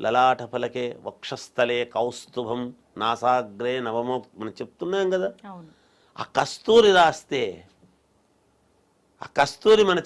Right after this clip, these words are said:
Speaker 1: చేతికి రాసిన ఎవరికైనా కస్తూరి ఇచ్చినాము అంటే వాళ్ళ యొక్క స్నేహము పెరుగుతుంది, బంధనము విపరీతముగా,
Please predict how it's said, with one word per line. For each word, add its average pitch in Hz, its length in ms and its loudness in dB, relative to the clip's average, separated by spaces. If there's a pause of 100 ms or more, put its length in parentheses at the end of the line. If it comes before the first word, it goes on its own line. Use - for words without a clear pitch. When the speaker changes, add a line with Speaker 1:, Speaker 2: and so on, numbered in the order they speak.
Speaker 1:
చేతికి 175 260 -2
రాసిన 160 300 2
ఎవరికైనా 156 440 0
కస్తూరి 175 600 -2
ఇచ్చినాము 147 680 -2
అంటే 151 360 -2
వాళ్ళ 135 340 2
యొక్క 127 320 -6
స్నేహము 131 600 -10
పెరుగుతుంది, 110 1080 -10
బంధనము 117 600 -6
విపరీతముగా, 117 1000 -10